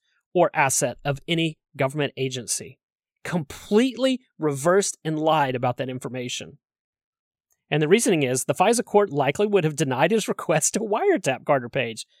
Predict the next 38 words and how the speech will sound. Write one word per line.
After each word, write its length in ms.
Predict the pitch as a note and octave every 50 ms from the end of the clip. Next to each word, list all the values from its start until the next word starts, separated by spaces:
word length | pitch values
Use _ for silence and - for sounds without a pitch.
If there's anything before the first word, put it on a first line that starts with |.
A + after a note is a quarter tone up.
| _ _ _ _ -
But 120 | D3+ -
this 160 | A#3 C4 -
was 160 | - F4+ -
to 80 | - E3
show 320 | - - - F3 G#3+ C4
that 140 | A3 D#3 A#2+
there 80 | D3+ C#3+
was 180 | C3 B2+ A2+
no 240 | C3 C3 D#3+ A3 D#4+
good 240 | C4+ F3+ D#3+ B2+ B2
reason 320 | B2+ D3 G#3 C4 A#3 D#3+
that 100 | B2 B2
Carter 240 | - - D#3 C3+ B2+
Page 300 | A#2 - C3 E3 G#3 F3+
would 180 | C#3+ B2+ B2 B2
be 160 | C3 C#3 D#3+
meeting 500 | D#3+ D3 A#2+ B2+ D#3 G#3 B3 F3 C#3 C3
with 200 | B2+ B2+ - -
Russian 260 | C3+ C3 C3 - C#3+
citizens 500 | B2 - - G3+ D4+ D4+ - C#3 B2+ A#2+
unless 280 | C#3 C3 C3+ C#3 C#3 -
it 80 | C#3
was 160 | A#2+ C#3+ C#3+ D3
nefarious. 640 | C#3+ C#3 - D#3+ F#3 G#3 E3+ B2 F#2+ - - - - _ _ _ _ _ _ _ _ _ _ _ _
By 140 | - D3+ E3+
the 80 | F3 E3
way, 220 | E3+ F3 F#3+ G3+
that 200 | E3 D#3+ F3+ F#3+
attorney 360 | G3 - - A3+ G#3 F3 D#3+
was 180 | C#3 B2+ C3 C3
later 260 | D3+ D3 C#3+ C#3 C3+
indicted 440 | B2+ B2 A#2+ B2+ B2+ C#3+ D3+ F3+ F3
by 160 | F3 E3+ F3
John 240 | E3 F#3 E3+ E3+ F3
Durham 340 | D#3 C#3 C#3 C3+ C3 C3+ C3 _ _ _ _ -
and 140 | D#3+ D#3+ D3+ -
ultimately 320 | F#3 F#3 - D#3 D3 C#3 C3
convicted 680 | - - D#3 C#3+ C3 D3 E3 - - C#3 A#2 A#2 A#2